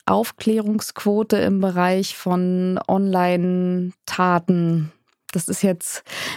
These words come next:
<laughs> die Zuhörerinnen und Hö-, Zuhörer können es nicht sehen.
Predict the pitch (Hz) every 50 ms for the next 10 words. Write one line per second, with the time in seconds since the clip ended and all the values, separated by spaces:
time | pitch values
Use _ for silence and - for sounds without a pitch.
0 | - - 285 277 254 190 214 240 208 196 220 208 190 208 - - - - - 640
1 | 571 440 311 226 - - 196 170 - 220 226 226 208 202 202 208 208 202 202 208
2 | 202 190 - 202 - - - 190 - 240 226 208 202 - 196 202 - - - -
3 | 214 208 202 208 214 202 196 226 247 277 262 - - - 196 202 220 247 262 285